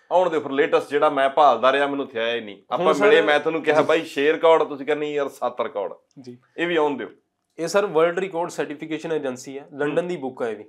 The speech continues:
Speaker 1: ਹੂੰ।
Speaker 2: ਉਹਨਾਂ ਨੇ ਪੰਜਾਬ ਦਾ ਬ੍ਰਾਂਡ ਐਂਬੈਸਡਰ ਲਾਂਚ ਕੀਤਾ ਮੈਨੂੰ
Speaker 1: ਹੂੰ।
Speaker 2: ਕਿ ਤੇਰੇ ਵੱਲ ਦੇਖ ਕੇ ਸਾਡੀ ਬੁੱਕ 'ਚ ਰਿਕਾਰਡ ਆਉਣਗੇ ਹੋਰ।
Speaker 1: ਆਹਾ।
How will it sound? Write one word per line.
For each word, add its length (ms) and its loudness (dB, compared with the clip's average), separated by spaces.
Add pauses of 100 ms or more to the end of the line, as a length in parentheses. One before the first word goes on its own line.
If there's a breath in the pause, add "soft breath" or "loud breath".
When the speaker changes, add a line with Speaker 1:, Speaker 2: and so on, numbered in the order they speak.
(120)
Speaker 1:
ਹੂੰ। 240 -12 (680)
Speaker 2:
ਉਹਨਾਂ 180 -4
ਨੇ 80 -2
ਪੰਜਾਬ 460 -2
ਦਾ 100 -2
ਬ੍ਰਾਂਡ 320 -4
ਐਂਬੈਸਡਰ 300 -6
ਲਾਂਚ 260 -12
ਕੀਤਾ 260 -18
ਮੈਨੂੰ 240 -20 (140)
Speaker 1:
ਹੂੰ। 120 -10
Speaker 2:
ਕਿ 60 -12
ਤੇਰੇ 320 -2
ਵੱਲ 120 0
ਦੇਖ 240 -4
ਕੇ 80 -6
ਸਾਡੀ 260 -2
ਬੁੱਕ 240 -10
'ਚ 60 -14
ਰਿਕਾਰਡ 360 -8
ਆਉਣਗੇ 240 -10
ਹੋਰ। 220 -16
Speaker 1:
ਆਹਾ। 360 -8